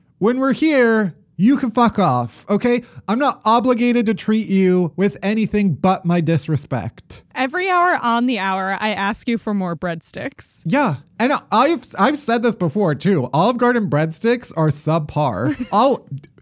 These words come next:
Speaker 1: listen, I'll eat an entire basket of Olive Garden breadsticks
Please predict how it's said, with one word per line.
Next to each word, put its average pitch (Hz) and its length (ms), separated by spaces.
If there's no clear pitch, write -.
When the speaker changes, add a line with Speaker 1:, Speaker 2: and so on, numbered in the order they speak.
Speaker 1:
listen, 202 680
I'll 277 240
eat 262 180
an 226 80
entire 208 560
basket 165 800
of 156 180
Olive 151 220
Garden 151 260
breadsticks 143 560